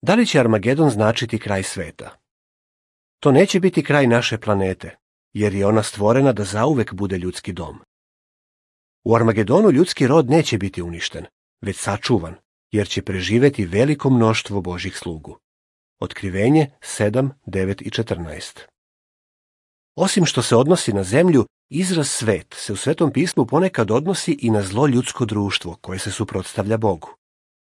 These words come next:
Armagedon će u tom smislu značiti svršetak sveta.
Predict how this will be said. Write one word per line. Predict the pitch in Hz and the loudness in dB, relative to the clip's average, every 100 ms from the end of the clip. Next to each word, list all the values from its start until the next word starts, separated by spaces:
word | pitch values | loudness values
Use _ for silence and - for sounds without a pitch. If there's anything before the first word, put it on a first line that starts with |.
| _ _ - | _ _ -10
Armagedon | 101 101 101 95 143 175 | -4 0 0 0 2 2
će | 160 113 | 2 -2
u | 95 | -2
tom | - 190 | 0 2
smislu | 156 110 107 101 110 | 0 0 0 0 -4
značiti | 95 101 95 98 95 | -2 -2 -2 -6 -8
svršetak | - 101 - 90 - 92 | -8 -6 -6 -6 -10 -12
sveta. | - 90 80 - | -12 -12 -14 -20